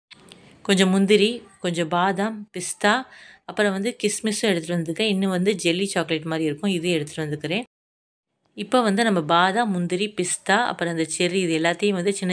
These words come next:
சின்ன பீசஸா வந்து கட் பண்ணி எடுத்துட்டு வந்துக்கலாம். So, இது எல்லாத்தையும் கட் பண்ணதை நம்ம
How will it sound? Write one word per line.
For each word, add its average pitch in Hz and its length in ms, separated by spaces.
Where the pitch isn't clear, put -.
சின்ன 190 120
பீசஸா 180 480
வந்து 170 140
கட் 151 200
பண்ணி 185 180
எடுத்துட்டு 156 320
வந்துக்கலாம். 147 440
So, - 60
இது 196 160
எல்லாத்தையும் 202 340
கட் 180 200
பண்ணதை 190 380
நம்ம 170 220